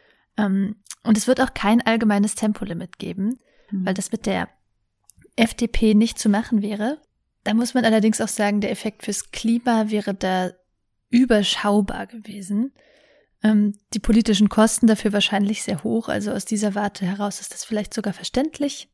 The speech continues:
Speaker 1: An Europa will sich die Ampelkoalition auch beim Preis für Kraft und Brennstoffe orientieren. Der soll an europäische Klimaziele angepasst werden. Also das heißt, der nationale C O zwei Preis, ähm, den es ja seit diesem Jahr gibt,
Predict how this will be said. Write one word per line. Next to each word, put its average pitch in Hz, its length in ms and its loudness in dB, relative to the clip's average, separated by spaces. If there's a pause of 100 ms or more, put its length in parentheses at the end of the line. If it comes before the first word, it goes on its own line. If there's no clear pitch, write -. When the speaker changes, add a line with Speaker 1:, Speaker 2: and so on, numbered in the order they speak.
(140)
Speaker 1:
An 226 140 -4
Europa 233 580 0
will 220 140 4
sich 220 220 -4
die - 140 -4
Ampelkoalition 202 880 -4
auch - 140 -6
beim 208 300 -6 (200)
Preis 214 380 -2
für 208 180 -2
Kraft - 420 -8
und 196 100 -4 (240)
Brennstoffe 233 680 -2
orientieren. 285 600 -2 (500)
Der 214 100 4
soll 220 140 0
an 202 180 0
europäische 214 580 -4
Klimaziele 240 680 -2
angepasst 240 520 -4
werden. 247 300 -4
Also 196 180 0
das 190 160 -6
heißt, - 240 -8
der 185 120 -4 (800)
nationale 196 640 2
C - 180 -8
O - 40 -6
zwei 196 320 -4
Preis, - 580 -6 (240)
ähm, 208 280 -2
den 214 180 -2
es - 60 -8
ja 220 80 -2
seit 202 240 -4
diesem 233 200 2
Jahr 190 300 2
gibt, - 460 -10